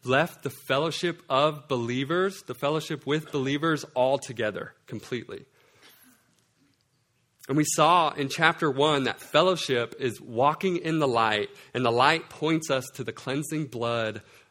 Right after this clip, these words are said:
of Jesus Christ in our lives. But these, these false teachers, they eventually show us that they're walking in darkness, and the blood of Jesus is not evident in their life.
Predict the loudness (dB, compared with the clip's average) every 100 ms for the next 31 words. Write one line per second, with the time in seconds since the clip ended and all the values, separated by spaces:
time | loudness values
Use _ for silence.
0 | _ _ _ _ -8 -8 -4 -4 -4 -8
1 | -2 -2 -2 -4 -4 -4 -2 0 -2 -6
2 | -14 -20 _ _ _ _ _ _ -6 -4
3 | -4 -6 -6 -4 0 0 0 -4 -6 -2
4 | -2 0 0 2 0 0 -2 -4 -2 0
5 | 4 4 2 2 0 0 -8 0 0 4
6 | 6 6 4 0 2 -2 -2 0 2 2
7 | 0 -4 -4 -4 -8 -16 -18 -20 _ _
8 | -6 -2 -2 -4 -8 -20 _ _ _ -8
9 | -4 0 2 2 0 -4 -6 -6 -6 -6
10 | -4 -6 -6 -10 -10 -6 -6 -6 -8 -6
11 | -6 -6 -8 -10 -12 -14 -16 -18